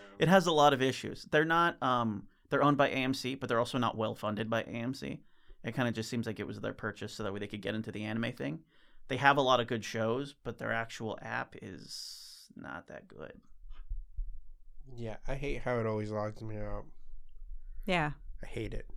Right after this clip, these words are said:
Speaker 3: Yeah, I had to log in a bunch of times too.
Speaker 2: Same.
Speaker 3: Yeah.
Speaker 2: Peralta has that problem. That's why she doesn't like it. So overall, Jen, score would you recommend?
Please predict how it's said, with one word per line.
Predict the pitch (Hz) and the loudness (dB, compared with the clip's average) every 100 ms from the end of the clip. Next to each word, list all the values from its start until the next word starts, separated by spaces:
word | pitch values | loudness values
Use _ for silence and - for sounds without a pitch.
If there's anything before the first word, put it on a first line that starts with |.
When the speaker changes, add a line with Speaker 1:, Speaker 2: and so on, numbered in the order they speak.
| - 175 | -8 -6
Speaker 3:
Yeah, | 165 156 | -4 -4
I | |
had | 165 | -2
to | 160 | -2
log | 160 160 | 0 0
in | 151 | 0
a | |
bunch | 147 139 | -2 -2
of | - | 2
times | 147 139 | 2 2
too. | - 147 135 - | -6 -6 -8 -12
Speaker 2:
Same. | - 107 107 104 - _ _ - | -12 -10 -8 -10 -14 _ _ -4
Speaker 3:
Yeah. | 151 143 - _ | -4 -4 -8 _
Speaker 2:
Peralta | - 117 110 107 | -2 -2 -2 -6
has | 104 | -6
that | 104 - | -8 -8
problem. | 107 107 107 107 113 _ _ _ _ _ _ _ | -6 -4 -4 -6 -12 _ _ _ _ _ _ _
That's | 127 120 | -14 -14
why | 117 | -10
she | 107 | -8
doesn't | 104 104 104 | -6 -6 -6
like | 101 101 - | -8 -10 -12
it. | - - _ _ _ _ _ _ - | -18 -20 _ _ _ _ _ _ -6
So | 117 | -2
overall, | 117 113 113 104 | 0 2 2 0
Jen, | 101 110 98 107 113 _ _ _ _ - | -2 -6 -10 -10 -18 _ _ _ _ -18
score | - - - 131 151 156 156 | -14 -10 -2 0 4 4 2
would | 131 117 | 2 -2
you | 117 | 0
recommend? | 113 107 107 101 95 95 117 | 0 0 -4 -8 -8 -10 -18